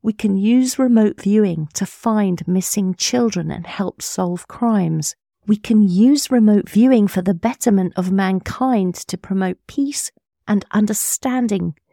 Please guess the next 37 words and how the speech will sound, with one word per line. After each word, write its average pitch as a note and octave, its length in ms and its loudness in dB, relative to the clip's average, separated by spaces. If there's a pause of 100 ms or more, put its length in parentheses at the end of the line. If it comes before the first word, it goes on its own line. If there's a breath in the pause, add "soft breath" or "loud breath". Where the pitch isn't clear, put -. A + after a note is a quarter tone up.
to A3+ 100 -4
help - 380 -4
people - 340 -6
to - 160 -10
communicate G#3+ 640 2
with G3 140 -6
each - 200 -8
other F#3+ 200 -2
on F#3 100 0
a F#3+ 220 -4
deeper F3 360 -8
level, F3 480 -4 (520)
help - 300 -6 (120)
them A3 160 0
to - 160 -6
feel G#3+ 380 -4
greater A3 480 -4
empathy A3+ 420 -2
for F#3+ 200 -6
each F#3+ 200 -8
other F#3 160 -6
and F#3 220 -6
understanding, A3+ 1080 -4
create A3+ 380 -6
understanding G#3 720 -4
between F3+ 380 -6 (440)
individuals G#3+ 720 0
and F3 120 -8
cultures - 540 -8 (340)
to - 80 -10
benefit B3 440 -4
the A#3 120 0
earth A#3+ 280 0
and F#3 100 -4
to - 80 -10
help - 400 -6 (180)
humanity G3 800 -2